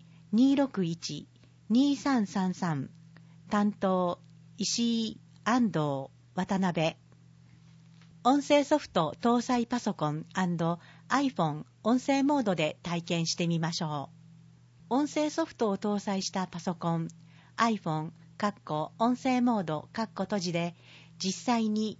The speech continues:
体験することが可能です。体験後、購入や基礎講習、かっこボランティアさんが自宅まで訪問します。無料、かっこ閉じについてご案内させていただきます。体験は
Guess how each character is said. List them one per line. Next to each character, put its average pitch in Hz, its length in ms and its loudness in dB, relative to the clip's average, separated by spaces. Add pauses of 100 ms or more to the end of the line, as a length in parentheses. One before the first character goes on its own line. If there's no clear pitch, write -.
(280)
体 254 200 0
験 277 200 0
す 277 140 -6
る 262 100 -4
こ 285 140 -4
と 294 100 0
が 214 240 -2
可 185 140 -4
能 165 180 -2
で 156 140 -2
す。 - 180 -12 (720)
体 220 200 0
験 214 260 0
後、 202 260 2 (260)
購 214 220 2
入 202 240 2
や 196 340 -2 (160)
基 - 60 -14
礎 254 200 0
講 240 200 2
習、 151 400 -6 (260)
か 202 120 -4
っ 196 60 -4 (100)
こ 165 240 -2 (320)
ボ 196 80 0
ラ 240 160 2
ン 233 40 0
テ 220 100 -4
ィ 202 60 0
ア 202 60 -4
さ 185 160 -4
ん 175 80 -2
が 160 200 -2
自 - 160 -14
宅 214 240 -2
ま 233 120 2
で 208 100 0
訪 175 220 -2
問 170 180 -2
し 165 140 -8
ま 165 160 -2
す。 - 220 -16 (180)
無 175 100 0
料、 170 400 -2 (300)
か 214 140 -4
っ 202 100 -8
こ 175 120 -6
閉 175 160 -4
じ 160 240 -8 (140)
に 202 160 0
つ 233 200 -6
い 220 100 -4
て 175 340 -2
ご 175 140 -2
案 180 140 -2
内 185 160 -2
さ 190 120 -6
せ 175 160 -4
て 175 120 -6
い 170 80 -4
た 175 80 -4
だ 170 100 -4
き 170 140 -6
ま 170 160 -2
す。 - 180 -14 (1000)
体 277 180 2
験 277 260 2
は 269 240 2